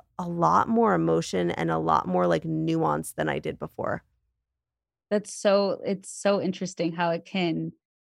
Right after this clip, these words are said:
Speaker 2: it's almost nice to, like, take that step back 'cause then you're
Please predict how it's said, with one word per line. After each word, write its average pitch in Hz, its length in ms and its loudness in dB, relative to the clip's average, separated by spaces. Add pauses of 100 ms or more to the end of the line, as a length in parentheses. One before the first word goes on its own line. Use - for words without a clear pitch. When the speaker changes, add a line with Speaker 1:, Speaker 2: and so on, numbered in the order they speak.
(160)
Speaker 2:
it's 202 160 0
almost 208 260 2
nice 185 260 2
to, 190 60 0
like, 175 160 0
take 180 200 -4
that 175 160 0
step - 280 -2
back 165 320 4
'cause 180 160 -4
then 165 280 0
you're 160 420 -2